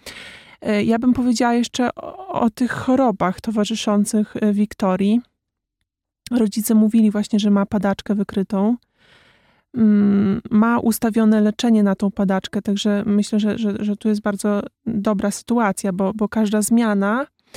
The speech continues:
powoduje, y, zmianę w, pewnie w chemii mózgu, w, y, w jakimś, w pracy mózgu, tak? I, i tu może być na przykład, y, gdyby były leki źle dobrane, za-, zahamowanie rozwoju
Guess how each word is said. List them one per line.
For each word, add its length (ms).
powoduje, 680
y, 360
zmianę 500
w, 60
pewnie 260
w 60
chemii 320
mózgu, 540
w, 120
y, 80
w 180
jakimś, 420
w 220
pracy 400
mózgu, 500
tak? 340
I, 260
i 60
tu 140
może 260
być 280
na 120
przykład, 500
y, 160
gdyby 460
były 240
leki 300
źle 240
dobrane, 720
za-, 280
zahamowanie 680
rozwoju 640